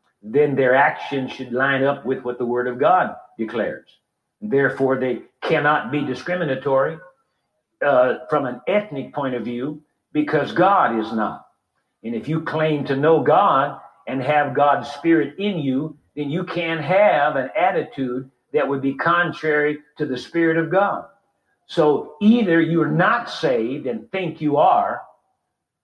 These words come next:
or you're disobedient to God's Word. Now, in First Samuel chapter sixteen, verse seven says, "But the Lord said to Samuel, 'Do not look at his appearance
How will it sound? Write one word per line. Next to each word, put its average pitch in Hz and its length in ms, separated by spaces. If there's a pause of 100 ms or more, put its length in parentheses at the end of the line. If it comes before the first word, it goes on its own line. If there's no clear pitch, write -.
(120)
or 170 340
you're 143 220
disobedient 147 800 (200)
to 147 100
God's 135 360
Word. 165 340 (1400)
Now, 214 440
in 180 180
First 233 260
Samuel 208 460
chapter 208 800 (400)
sixteen, 190 1120 (340)
verse 185 320
seven 202 340
says, 151 760 (580)
"But 185 160
the 175 80
Lord 196 400
said - 300
to 180 100
Samuel, 202 500
'Do 214 140
not 185 260
look 202 200
at 180 120
his 160 140
appearance 170 580